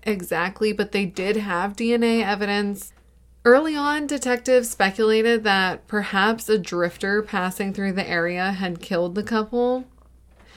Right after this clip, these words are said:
Basically because that, I, that stretch of the beach was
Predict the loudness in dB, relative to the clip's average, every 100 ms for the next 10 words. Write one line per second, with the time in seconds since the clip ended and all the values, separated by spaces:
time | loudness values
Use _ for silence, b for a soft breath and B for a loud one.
0 | B B 6 6 4 0 0 0 4 2
1 | 4 4 4 2 0 0 -2 -12 -14 -2
2 | 4 6 4 0 -6 0 2 2 0 0
3 | -4 -4 -2 -2 -4 0 0 0